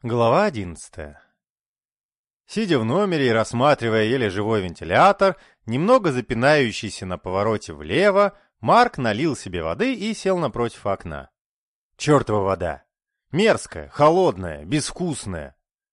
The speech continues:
Уничтожала его одинокий вечер так, что, казалось бы, испортить его уже не может ничего.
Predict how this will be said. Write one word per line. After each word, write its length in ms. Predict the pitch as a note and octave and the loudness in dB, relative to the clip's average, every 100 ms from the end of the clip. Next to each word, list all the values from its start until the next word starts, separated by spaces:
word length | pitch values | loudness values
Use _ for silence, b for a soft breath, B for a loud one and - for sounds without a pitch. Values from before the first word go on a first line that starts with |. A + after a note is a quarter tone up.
| _ _ _ - | _ _ _ -6
Уничтожала 680 | C#3 D#3+ - D#3+ C3 E3 D#3 | 0 0 2 4 6 6 6
его 220 | C#3 C3+ | 4 2
одинокий 420 | C3+ B2+ C#3+ C3+ | 2 0 -2 -2
вечер 360 | B2+ C#3+ A#2+ G#2 | -2 -2 -2 -6
так, 340 | - D3+ E3 | -2 0 0
что, 200 | - B2+ | -4 -8
казалось 520 | A#2 A2 A2 D3+ C3+ A2 | -4 -2 2 2 0 -2
бы, 240 | C3 A#2 B B | -4 -4 B B
испортить 640 | B2+ - C#3 C#3+ - - | -12 -8 -4 -4 -6 -10
его 240 | C#3 C#3+ | -4 -2
уже 200 | D3 A#2+ | 0 -2
не 100 | C#3 | -2
может 360 | B2 B2 A#2 - | -2 -2 -4 -4
ничего. 600 | C3 - D3 B2+ G2+ | -4 -2 -2 0 -2